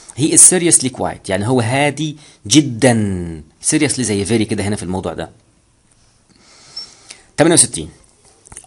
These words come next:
Not country is the greatest one in the world. دولتنا، خد بالك عايزك تفهم حاجه، لو انت شاطر في اللغه العربيه برضو هتيجي هنا، اصل اللغات يا جماعه واحده،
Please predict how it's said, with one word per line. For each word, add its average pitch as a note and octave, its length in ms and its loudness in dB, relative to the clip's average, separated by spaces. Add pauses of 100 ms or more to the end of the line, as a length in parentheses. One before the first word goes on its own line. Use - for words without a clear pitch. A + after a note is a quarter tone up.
(180)
Not F3 200 6
country D3 460 2
is A#2+ 220 4 (120)
the A2+ 180 2
greatest B2 400 2
one A#2 380 -2
in G#2 140 -2
the G2+ 60 -2
world. F#2 520 -2 (520)
دولتنا، A#2+ 1200 2 (160)
خد F#2+ 220 -6
بالك F2+ 440 -6 (160)
عايزك A2 220 -4
تفهم A2+ 220 -10
حاجه، - 280 -14 (240)
لو G2+ 120 -2
انت A#2 140 -4
شاطر B2+ 180 -6
في - 80 -10
اللغه A2 120 0
العربيه A2 280 0
برضو C3+ 300 0
هتيجي G2+ 400 -2
هنا، F2+ 160 -6
اصل - 160 -2
اللغات G2+ 280 -2
يا G#2+ 60 -2
جماعه A2+ 280 -2
واحده، G2+ 320 -6